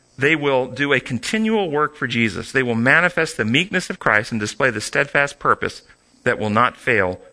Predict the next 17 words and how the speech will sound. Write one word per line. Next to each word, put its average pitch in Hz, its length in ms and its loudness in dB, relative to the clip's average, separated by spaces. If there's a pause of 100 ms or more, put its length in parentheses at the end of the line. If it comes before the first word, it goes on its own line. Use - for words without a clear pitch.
(100)
nor, 104 260 0 (140)
nor 101 160 2
be 107 120 0
discouraged. 104 720 0 (2750)
We 123 140 2
asked 127 220 2
earlier 160 340 2
about 120 320 2
re-, 117 80 0
withdrawing 123 880 0
the, 110 260 2 (140)
the 113 80 0
presence, 135 640 -2
withdrawing 131 480 0
the 117 80 0
Shekinah, 160 360 0
withdrawing 127 640 0